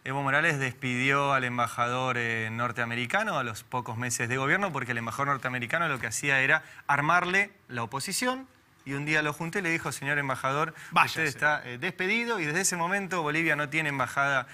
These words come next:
Speaker 1: norteamericana. Echó antes a la usaid, que es una agencia que también manejan con la excusa del desarrollo. Mirá,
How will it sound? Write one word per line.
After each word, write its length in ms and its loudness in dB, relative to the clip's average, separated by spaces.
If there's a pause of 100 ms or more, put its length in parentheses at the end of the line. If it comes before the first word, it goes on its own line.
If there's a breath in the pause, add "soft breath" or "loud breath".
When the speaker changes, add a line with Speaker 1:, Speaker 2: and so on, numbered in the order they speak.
(160 loud breath)
Speaker 1:
norteamericana. 640 2
Echó 280 -2
antes 240 0
a 60 2
la 60 -2
usaid, 480 2
que 100 -4
es 140 -8
una 160 -6
agencia 520 -2 (220 loud breath)
que 100 -4
también 300 2
manejan 460 0
con 140 -2
la 40 -4
excusa 300 -4
del 160 4
desarrollo. 420 2
Mirá, 220 -2